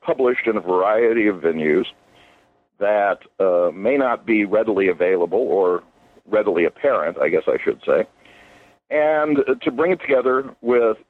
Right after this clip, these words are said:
bring those together with, um, previously unpublished pieces, new pieces, um, and by this process to illustrate the three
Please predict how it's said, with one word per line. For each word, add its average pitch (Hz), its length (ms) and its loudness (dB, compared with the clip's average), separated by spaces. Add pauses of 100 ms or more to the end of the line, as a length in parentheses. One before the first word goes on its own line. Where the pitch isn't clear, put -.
bring 147 160 2
those 127 280 0
together 120 320 2
with, 110 340 2 (1000)
um, 95 400 0 (320)
previously 151 680 0 (120)
unpublished 139 640 0
pieces, 95 380 -2
new 165 220 0
pieces, 82 500 -2 (760)
um, 101 520 0 (380)
and 151 480 0 (300)
by 170 340 0 (120)
this 165 100 0 (140)
process 123 420 0 (100)
to - 60 -2 (120)
illustrate 131 640 0
the 107 120 -2 (160)
three 156 520 2